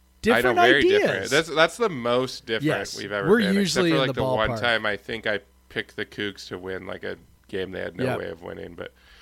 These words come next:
Speaker 1: um, yeah, so f-, forty-nine twenty-eight for me, thirty-one twenty-one from you. Um, I will take either result, honestly, uh,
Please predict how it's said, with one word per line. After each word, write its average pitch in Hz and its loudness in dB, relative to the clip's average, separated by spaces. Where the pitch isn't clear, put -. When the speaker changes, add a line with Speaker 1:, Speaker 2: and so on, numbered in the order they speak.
Speaker 1:
um, 117 0
yeah, 117 4
so 98 -8
f-, - -20
forty-nine 127 -4
twenty-eight 123 -8
for 113 -12
me, 117 -8
thirty-one 107 -10
twenty-one 107 -10
from 98 -12
you. 117 -2
Um, 104 -2
I 113 2
will 117 2
take 107 -6
either 104 -2
result, 101 -6
honestly, 107 -10
uh, 113 4